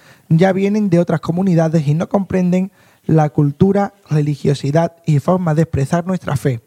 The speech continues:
De cómo se, de cómo en Sevilla se evangeliza sacando a representaciones de Dios a la calle, y eso para un andaluz y sevillano es sagrado. Y nos quieren hacer ver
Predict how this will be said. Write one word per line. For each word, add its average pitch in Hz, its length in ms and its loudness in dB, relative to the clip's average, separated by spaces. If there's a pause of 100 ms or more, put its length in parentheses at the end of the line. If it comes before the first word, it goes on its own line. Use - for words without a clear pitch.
(540)
De 165 220 2
cómo 185 260 2
se, 175 260 -4
de 165 260 -2
cómo 185 220 2
en 190 60 0
Sevilla 185 300 0
se 180 140 -2
evangeliza 175 560 0
sacando 165 400 -2
a 151 40 -2
representaciones 139 680 -2
de 139 100 2
Dios 143 200 2
a 160 60 2
la 165 100 2
calle, 165 360 -2 (380)
y 175 220 4
eso 214 260 0
para 151 320 -2
un 170 160 -2
andaluz 185 380 2 (160)
y 143 80 0
sevillano 175 580 0
es 151 140 -2
sagrado. 127 420 -2 (640)
Y 175 120 4
nos 175 160 4
quieren 220 360 0
hacer 190 300 0
ver 220 300 -2